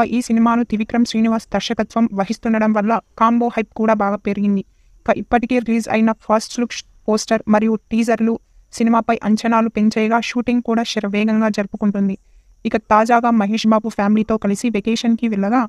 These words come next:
మహేష్ లేకపోయినా షూటింగ్ నిర్విరామంగా జరుగుతుంది. ఇక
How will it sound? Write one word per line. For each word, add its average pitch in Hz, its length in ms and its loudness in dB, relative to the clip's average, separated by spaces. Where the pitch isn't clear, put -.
మహేష్ 220 340 0
లేకపోయినా 233 500 0
షూటింగ్ 233 380 0
నిర్విరామంగా 226 600 2
జరుగుతుంది. 208 500 -2
ఇక 233 140 0